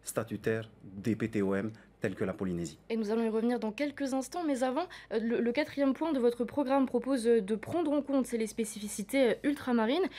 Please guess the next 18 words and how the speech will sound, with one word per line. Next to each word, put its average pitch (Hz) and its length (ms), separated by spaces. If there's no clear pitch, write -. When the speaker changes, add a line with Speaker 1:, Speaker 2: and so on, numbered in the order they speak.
Speaker 2:
Est-ce 220 160
que 339 80
cela 247 260
signifie 233 400
que, 226 200
selon 254 300
vous, 233 200
les 262 120
politiques, 220 460
euh, 202 160
européennes 240 460
ne 240 80
prennent 226 240
pas 233 100
suffisamment 220 480
en 214 80
compte, 240 300
euh, 220 80